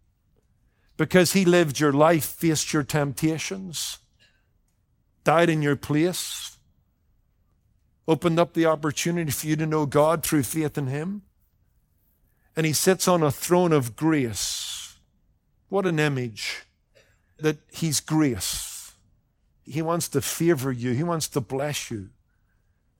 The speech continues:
through his brokenness, in your brokenness.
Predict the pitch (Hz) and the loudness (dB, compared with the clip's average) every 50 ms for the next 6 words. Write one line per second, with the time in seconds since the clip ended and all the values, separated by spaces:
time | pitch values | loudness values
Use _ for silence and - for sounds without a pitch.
0 | _ _ - - - 151 143 131 123 151 165 160 - - - 135 131 123 - - | _ _ -12 -4 0 2 2 4 4 2 0 0 -2 -4 -2 -2 -2 0 -2 -4
1 | 123 117 120 123 117 - - - - 147 135 131 131 127 143 160 165 131 120 127 | -6 -6 -8 -8 -6 -6 -8 -6 -6 -6 -4 -4 -2 0 0 -2 -2 -4 -4 -6
2 | 120 113 - - 117 113 113 113 107 104 - - - - - - | -6 -4 -6 -10 -10 -10 -12 -12 -12 -10 -10 -10 -10 -12 -14 -18